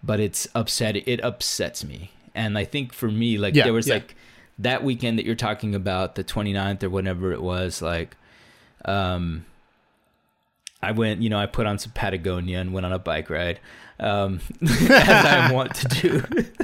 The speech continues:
Speaker 1: But I went on this bike ride one of those days, and, and, uh, I, it was, like, a long bike ride. It's like,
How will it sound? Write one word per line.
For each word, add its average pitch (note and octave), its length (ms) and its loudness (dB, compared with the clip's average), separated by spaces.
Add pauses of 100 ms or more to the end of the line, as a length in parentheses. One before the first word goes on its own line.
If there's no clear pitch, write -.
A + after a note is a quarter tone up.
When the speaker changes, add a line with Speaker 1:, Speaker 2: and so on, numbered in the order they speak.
(380)
Speaker 1:
But F3+ 480 2
I E3+ 180 8
went G3 180 4
on A3+ 80 4
this D#3+ 160 2
bike C#3+ 260 2
ride B2 280 4
one A2+ 180 2
of G#2+ 60 0
those G#2+ 240 0
days, G2+ 340 0
and, G#2+ 260 -2
and, A2 320 2
uh, G2+ 380 2
I, A2 140 -2
it A2 80 0
was, B2 160 2
like, A#2+ 100 0
a B2 80 0
long A#2 400 2
bike G2 220 -2
ride. G2 100 0
It's F#2+ 100 -4
like, - 60 -4